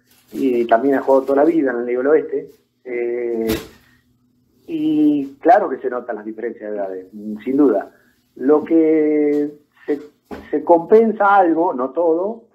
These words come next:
pero con, con la semana. Vos en la, yo en mi caso, y yo sé que Jorge también lo hace, y otros también lo hacen, eh, cuidarte, eh, no digo al límite, pero cuidarte lo más posible y entrenar lo más posible.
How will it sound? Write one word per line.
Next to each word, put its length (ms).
pero 320
con, 920
con 300
la 120
semana. 520
Vos 220
en 40
la, 420
yo 180
en 60
mi 100
caso, 300
y 160
yo 120
sé 100
que 100
Jorge 260
también 260
lo 100
hace, 240
y 180
otros 280
también 260
lo 100
hacen, 320
eh, 680
cuidarte, 580
eh, 720
no 160
digo 260
al 140
límite, 400
pero 240
cuidarte 440
lo 200
más 160
posible 440
y 80
entrenar 460
lo 120
más 140
posible. 520